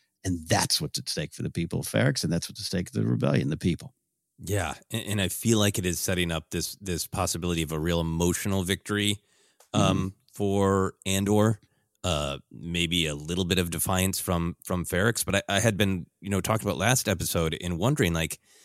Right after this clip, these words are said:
Speaker 2: you
Speaker 1: Mm-hmm.
Speaker 2: know, in, in a, in a, in a different show, you know, Ferrex, at least that town, would, like, free itself from the Empire, right? And
Speaker 1: Yes,
Speaker 2: it's like,
Speaker 1: yes,
Speaker 2: that's not
Speaker 1: yes.
Speaker 2: the, that's not the vibe of the victory they're gonna get here. That's not the
Speaker 1: Mm-hmm.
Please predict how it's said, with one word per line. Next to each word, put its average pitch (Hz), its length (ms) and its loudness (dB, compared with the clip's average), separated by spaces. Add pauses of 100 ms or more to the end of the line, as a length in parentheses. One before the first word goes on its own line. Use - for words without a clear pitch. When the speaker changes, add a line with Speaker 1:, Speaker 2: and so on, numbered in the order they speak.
(320)
Speaker 2:
you 156 140 2
Speaker 1:
Mm-hmm. - 20 6
Speaker 2:
know, 165 180 6
in, 98 60 4
in 127 260 4
a, 127 140 4
in 123 180 4
a, 113 120 6 (320)
in 127 100 4
a 123 60 4
different 165 360 2
show, 101 640 6 (280)
you 110 180 -2
know, 98 480 4 (280)
Ferrex, - 680 4 (240)
at 101 100 0
least 113 160 4
that 110 160 2
town, 104 280 2
would, 85 80 2
like, 90 180 2
free 143 220 4
itself 87 360 0
from 90 240 -2
the 127 140 2
Empire, 76 440 -2
right? 87 120 0
And 147 100 4
Speaker 1:
Yes, 180 200 6
Speaker 2:
it's - 60 0
like, - 140 0
Speaker 1:
yes, 180 200 4
Speaker 2:
that's - 200 0
not 170 80 -2
Speaker 1:
yes. 175 220 2
Speaker 2:
the, 135 260 2
that's - 260 -2
not 277 140 -10
the - 100 0
vibe 98 400 2
of 90 60 -2
the 80 120 -2
victory 73 380 -6
they're 67 160 -8
gonna 65 180 -10
get 65 220 -12
here. - 160 -14
That's 90 200 -2
not 175 140 0
the 98 100 0
Speaker 1:
Mm-hmm. 92 80 2